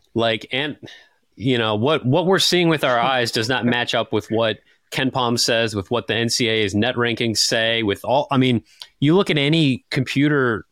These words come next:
projection, and this is still a team that, you know, if, if you were to say, "Hey, you stack a couple of wins together," suddenly you have a resume that,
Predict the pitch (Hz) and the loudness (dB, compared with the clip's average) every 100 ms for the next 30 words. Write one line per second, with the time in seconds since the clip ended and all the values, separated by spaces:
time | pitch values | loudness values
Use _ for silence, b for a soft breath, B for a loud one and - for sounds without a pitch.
0 | _ _ _ - - 113 113 160 - 98 | _ _ _ -10 -4 -2 -2 -2 -2 -4
1 | - 117 110 120 131 - - 151 156 110 | -4 -2 0 0 0 0 0 0 0 -2
2 | 156 185 120 110 - b b b _ _ | 0 0 0 -2 -4 b b b _ _
3 | _ - 127 113 107 104 131 - - b | _ -2 0 0 0 0 -4 -6 -18 b
4 | b - 156 180 185 151 175 156 170 143 | b -4 2 4 4 2 2 2 2 2
5 | - 156 147 - - 151 139 123 120 160 | 0 0 0 -2 -2 -2 0 2 2 2
6 | - 143 117 117 113 131 131 127 113 120 | 0 0 0 0 0 0 2 2 2 2
7 | 127 127 110 107 135 143 117 107 110 104 | 2 0 0 0 0 0 0 0 0 -2
8 | 101 | -4